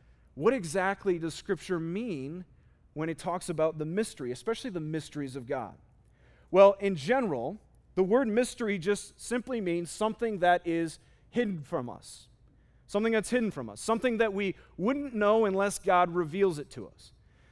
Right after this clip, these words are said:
Now, in Scripture, there are different kinds of mysteries. There's mysteries that have been revealed for us.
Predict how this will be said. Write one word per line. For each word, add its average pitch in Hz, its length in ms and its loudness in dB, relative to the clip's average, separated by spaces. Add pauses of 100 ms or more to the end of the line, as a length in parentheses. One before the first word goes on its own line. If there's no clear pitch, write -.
(140)
Now, 190 160 6
in 247 180 2
Scripture, 233 440 0
there 214 120 6
are 196 80 6
different 214 360 0
kinds 226 380 -2
of 170 120 -2
mysteries. 185 760 -6 (380)
There's 180 180 2
mysteries 226 500 0
that 185 120 0
have 220 380 0
been 175 160 0
revealed 127 420 -6
for 120 260 -8
us. 202 260 -12